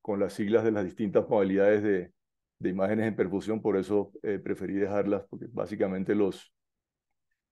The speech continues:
la, las traducciones a mi gusto no son las, la, la, la, la, las más adecuadas, las que encuentro en, en español. La primera es el, la susceptibilidad dinámica del contraste o, o contraste susceptibilidad dinámica. Como les digo, es una secuencia basada en imágenes de T dos.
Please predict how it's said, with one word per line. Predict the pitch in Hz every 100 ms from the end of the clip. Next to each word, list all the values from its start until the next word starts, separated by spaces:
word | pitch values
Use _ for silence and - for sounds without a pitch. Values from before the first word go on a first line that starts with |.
| _ _
la, | - -
las | 123 110
traducciones | 127 117 110 123 131
a | 131
mi | 117
gusto | 120 120 123
no |
son | 113 117
las, | 117 113 -
la, | 113 104 -
la, | 107 101
la, | 104 101 98
la, | 104 101 113
las | 117 98
más | 104
adecuadas, | 113 107 104 101 101
las | -
que | 98
encuentro | 107 104 - 110
en, | 107 101 95
en | 104
español. | 92 101 95 87 - _ _ _ _ _
La | 117
primera | 120 117 127 147
es | 139
el, | 143 139 135 139
la | 127 113
susceptibilidad | - 123 - 107 113
dinámica | 120 139 143 139 127
del | 101
contraste | 104 98 120 131 131 135 107
o, | 98
o | 92 - - -
contraste | 101 101 113 123
susceptibilidad | 117 107 110 98 101
dinámica. | 113 117 120 139 160
Como | 160 98
les | 90
digo, | 101 107
es | 107
una | 113
secuencia | 101 98 95 107
basada | 104 104 104 107
en | 104
imágenes | 98 113 104
de | 104
T | 104
dos. | 120 147 -